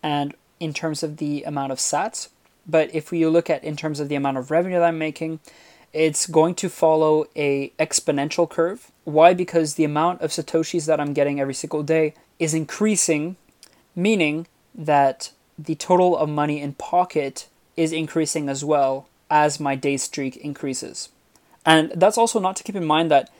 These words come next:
this is only using the calculation with Bitcoin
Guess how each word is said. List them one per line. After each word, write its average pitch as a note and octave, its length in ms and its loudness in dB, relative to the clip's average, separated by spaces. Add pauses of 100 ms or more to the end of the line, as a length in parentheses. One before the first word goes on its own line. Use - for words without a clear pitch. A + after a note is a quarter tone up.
(160)
this F#3 340 6
is G3+ 320 2
only F#3 300 -2
using F3 600 2
the D#3+ 280 -2
calculation D3+ 720 0
with D3+ 260 -2 (100)
Bitcoin E3 680 0